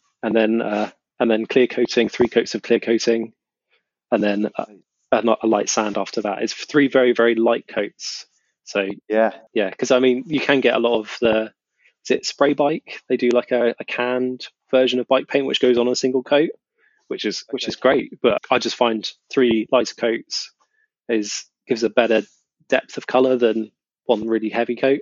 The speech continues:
Speaker 2: Yeah, yeah. I mean, well, looking, from looking at the photos, absolutely spectacular. It must be so gratifying to go, you know, two weeks of hard graft, you're building the frame and then you're decorating it and then obviously building the bike up.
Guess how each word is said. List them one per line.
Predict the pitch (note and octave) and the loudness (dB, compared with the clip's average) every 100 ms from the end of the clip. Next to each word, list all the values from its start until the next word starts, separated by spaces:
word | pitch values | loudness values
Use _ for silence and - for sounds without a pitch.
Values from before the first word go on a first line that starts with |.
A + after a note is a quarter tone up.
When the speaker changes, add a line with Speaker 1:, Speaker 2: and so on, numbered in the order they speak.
| - | -4
Speaker 2:
Yeah, | G#2+ F#2+ - | -6 -6 -8
yeah. | A2+ G#2 F2+ E2 | -4 -4 -4 -8
I | |
mean, | G#2 G2+ | -8 -4
well, | G2 F#2+ | -2 -2
looking, | G#2 G#2 | -6 -10
from | - G2+ | -4 -2
looking | A2 F#2 | 0 -2
at | |
the | F2 | -2
photos, | G2 F2+ E2 | -2 -2 -6
absolutely | E2+ G#2 - F2 | -6 -8 -8 -12
spectacular. | - - - G2 - - F2+ E2+ - - | -8 -10 -10 -8 -8 -8 -12 -12 -20 -14
It | - | -6
must | G3+ F#3 | -4 -2
be | G3 | -2
so | - A3 F#3+ | 0 2 2
gratifying | E3 - F3 D#3 E3+ D#3 A#2+ F#2 F#2+ G2 | 0 -4 0 0 0 0 2 2 0 -4
to | G#2 | -2
go, | A#2 G#2+ | 2 2
you | A2 A2+ | 2 0
know, | F#2+ F2+ - | -2 -4 -8
two | - F3 | 2 2
weeks | D3 C#3 - | 4 2 0
of | A#2 | -4
hard | A#2 B2 A#2 | 2 4 4
graft, | A#2 G#2+ G#2+ G#2+ | 2 4 2 0
you're | |
building | F#2+ C3 A#2+ | 2 2 2
the | G#2+ | -2
frame | - A#2 A2 G#2+ | 0 2 2 0
and | G#2 | -2
then | A2 | -2
you're | G#2 - F2 - | -4 -8 -20 -2
decorating | C3 B2+ A#2+ A2 G#2+ G#2+ | 0 2 2 2 2 0
it | G#2 | 2
and | - | 2
then | G#2 G#2+ | 2 2
obviously | G2+ G2 G2+ | 0 -4 -2
building | A2+ G#2+ F#2+ | 2 2 2
the | F#2 | 0
bike | G2+ F#2+ - | 0 0 2
up. | F#2+ F2+ | 0 0